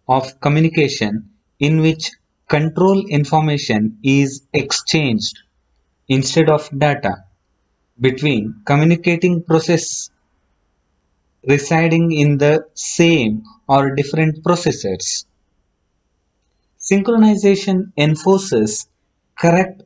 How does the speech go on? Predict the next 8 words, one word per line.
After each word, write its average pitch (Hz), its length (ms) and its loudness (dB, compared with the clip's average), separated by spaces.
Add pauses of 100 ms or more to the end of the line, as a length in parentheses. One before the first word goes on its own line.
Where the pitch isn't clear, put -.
sequencing 160 960 0
of 127 280 -2 (140)
processors 120 760 0 (320)
and 131 380 -2
ensures 135 760 0 (340)
mutually 180 760 2
exclusive 151 800 0 (180)
access 120 680 -2